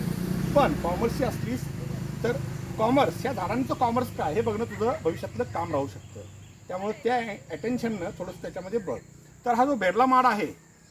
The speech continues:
पूर्ण, बघा ना, एकाच ठिकाणी माझ्या हिशोबाने, अ, थोडंसं पुढे या प्लीज. सरा, ये का पुढं, हे बघ, आपण आज जाऊ, बघू. हे बघा, सगळे भेरला माडाची झाडं आहेत. मला वाटतं शंभर एक झाडं भेरल्या माडाची इकडे आहेत. संतोष, थोडा पुढे ये.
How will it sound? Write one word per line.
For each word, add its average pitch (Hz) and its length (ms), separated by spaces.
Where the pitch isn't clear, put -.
पूर्ण, 302 260
बघा 247 200
ना, 269 100
एकाच 277 280
ठिकाणी 269 400
माझ्या 247 280
हिशोबाने, 262 640
अ, 233 140
थोडंसं 277 260
पुढे 285 240
या 135 100
प्लीज. 220 260
सरा, 254 260
ये 254 80
का 226 80
पुढं, 180 160
हे - 220
बघ, 180 100
आपण 233 160
आज 240 180
जाऊ, 254 160
बघू. 220 220
हे - 100
बघा, - 340
सगळे 269 200
भेरला 220 300
माडाची 247 300
झाडं 240 200
आहेत. - 120
मला 196 100
वाटतं 240 200
शंभर 226 280
एक 277 160
झाडं 240 220
भेरल्या 233 260
माडाची 240 280
इकडे 240 160
आहेत. 208 140
संतोष, 240 280
थोडा 285 120
पुढे 277 220
ये. 196 140